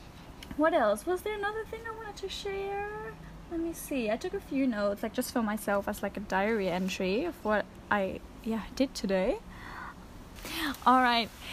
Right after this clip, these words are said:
Yeah, I guess this was just the very chatty episode, like, not with one specific topic, but just talking about what I did today and, yeah, how nice it was. And I hope that,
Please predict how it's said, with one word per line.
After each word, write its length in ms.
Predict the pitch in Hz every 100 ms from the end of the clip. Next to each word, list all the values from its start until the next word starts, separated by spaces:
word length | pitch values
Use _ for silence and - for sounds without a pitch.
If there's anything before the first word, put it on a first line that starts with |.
| - 233 - -
Yeah, 180 | 320 440
I 100 | 359
guess 260 | 254 330 427
this 240 | - 330
was 160 | 440 403
just 240 | 359 -
the 500 | 311 277 240 214 202 - - - - - - -
very 720 | 208 220 247 285 285 269 247 214 - - -
chatty 680 | - 240 262 254 240 233 202 -
episode, 760 | 240 277 - 254 233 226 214 208
like, 180 | 214
not 240 | 226 240 277
with 200 | 277 240
one 300 | 208 196 240
specific 460 | - 254 254 233 -
topic, 520 | - 196 - 320 277 -
but 280 | 214 202 - -
just 260 | 285 - -
talking 400 | 240 233 262 240
about 300 | 226 214 214
what 120 | 214
I 360 | 208 202 214 208 -
did 220 | 339 -
today 480 | 330 277 254 247 247
and, 200 | 233 233 247
yeah, 220 | 269 339
how 180 | 302 247
nice 360 | 233 262 277
it 140 | - 247
was. 240 | 247 240
And 160 | 233 -
I 120 | 247
hope 300 | 277 339 -
that, 280 | 240 233